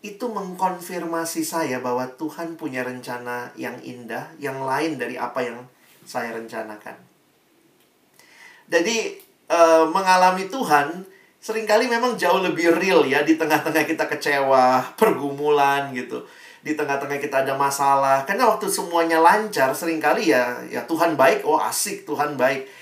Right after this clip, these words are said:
Tapi bagaimana menghayati Tuhan baik walaupun kondisi saya sedang nggak baik?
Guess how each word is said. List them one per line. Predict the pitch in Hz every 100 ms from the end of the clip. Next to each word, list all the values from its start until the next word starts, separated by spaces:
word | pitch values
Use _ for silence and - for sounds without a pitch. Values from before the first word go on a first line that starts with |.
| -
Tapi | - 208 240 185
bagaimana | 156 170 - - 175 208 330 330
menghayati | 262 226 196 185 185 185 208 -
Tuhan | 202 - 165 147
baik | 117 139 -
walaupun | 180 185 196 240 247
kondisi | 214 202 160 156
saya | 170 160 196
sedang | 202 160 131
nggak | 131 127
baik? | 120